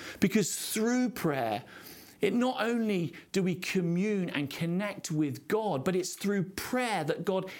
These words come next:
hears the deepest desires of our hearts and the longings of our soul. I know this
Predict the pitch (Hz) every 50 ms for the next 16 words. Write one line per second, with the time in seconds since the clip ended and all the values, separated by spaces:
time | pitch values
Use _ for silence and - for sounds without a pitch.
0 | - - - - 240 254 262 254 226 175 147 - - 185 156 139 - - - 262
1 | 262 262 262 - 240 214 196 - - - 180 170 151 190 202 214 208 208 196 180
2 | 165 156 143 160 143 156 151 151 147 147 196 - - - - - - 214 220 233
3 | 202 151 123 - - - - 175 175 175 170 175 175 170 170 185 226 226 226 214
4 | 196 180 175 160 139 139 160 151 135 151 143 143 135 - - - - 165 165 165
5 | 156 - - 185 - - - - - - - - - - - - - - - -
6 | - 180 190 208 202 202 208 214 214 214 214 214 202 175 135 185 180 160 - -
7 | -